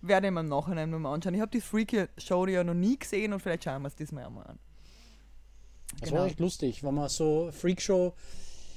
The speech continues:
Speaker 2: ein paar Jahre horcht und dann hat man plötzlich zu den ganzen Stimmen Gesichter.
Speaker 1: Mhm. Alles klar, ja. Mhm. Aber ich glaub, die waren schon öfter mal irgendwo auf der Bühne einmal.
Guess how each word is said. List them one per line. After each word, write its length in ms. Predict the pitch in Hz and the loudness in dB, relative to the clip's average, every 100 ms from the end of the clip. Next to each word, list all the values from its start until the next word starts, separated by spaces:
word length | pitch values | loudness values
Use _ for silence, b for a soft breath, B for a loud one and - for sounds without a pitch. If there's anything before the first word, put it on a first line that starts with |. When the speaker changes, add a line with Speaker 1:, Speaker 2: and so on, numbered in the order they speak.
| B - | B -6
Speaker 2:
ein 80 | 135 | 2
paar 120 | 151 | 6
Jahre 400 | 139 135 151 143 | 8 6 6 4
horcht 360 | 151 175 - | 4 4 0
und 160 | 160 151 | -2 2
dann 160 | 160 143 | 2 2
hat 160 | 160 | 2
man 100 | 165 | 2
plötzlich 380 | 165 156 - - | 2 0 -2 -2
zu 80 | 165 | 0
den 100 | 165 | 2
ganzen 320 | 165 151 147 | 0 -2 -4
Stimmen 360 | - 175 175 143 | -2 0 0 0
Gesichter. 520 | 139 170 - 160 139 - - - | -2 -2 2 2 0 -4 -8 -6
Speaker 1:
Mhm. 220 | 220 240 220 - - | -8 -10 -10 -16 -8
Alles 280 | 175 175 - | -6 -6 -6
klar, 220 | 180 160 | -2 0
ja. 160 | 165 175 170 | 0 -2 -2
Mhm. 260 | 202 202 - b | -2 -2 -6 b
Aber 140 | 185 | 0
ich 40 | 170 | 4
glaub, 180 | 165 | 2
die 100 | 202 | 2
waren 140 | 170 180 | 0 2
schon 100 | 147 | 0
öfter 240 | 156 185 | 0 0
mal 160 | 165 143 | 0 0
irgendwo 280 | 151 139 135 | 0 0 -2
auf 100 | - | -2
der 80 | |
Bühne 380 | 156 147 151 147 | -4 -2 0 0
einmal. 300 | 139 135 139 | -2 -4 -4